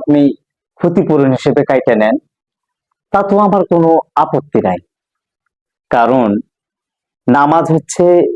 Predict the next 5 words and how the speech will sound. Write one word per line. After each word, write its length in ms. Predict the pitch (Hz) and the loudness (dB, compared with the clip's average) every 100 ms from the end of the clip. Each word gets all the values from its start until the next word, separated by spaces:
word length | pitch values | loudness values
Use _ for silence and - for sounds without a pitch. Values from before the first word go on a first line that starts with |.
| - _ _ _ - | -10 _ _ _ -6
বেহেশতের 640 | 120 156 175 175 175 147 - | -2 2 0 -2 -4 -2 -2
চাবি। 260 | 85 - - _ _ _ _ _ _ _ _ _ _ _ _ _ _ _ | -2 -6 -14 _ _ _ _ _ _ _ _ _ _ _ _ _ _ _
তারপরেও 560 | 156 156 175 156 165 170 170 _ _ _ _ _ _ - | -2 0 0 0 2 2 0 _ _ _ _ _ _ -4
চলেন, 320 | 139 123 104 - _ _ _ _ _ _ _ _ _ _ _ _ | 0 0 -2 -8 _ _ _ _ _ _ _ _ _ _ _ _
আপনি 260 | 120 117 | -4 -2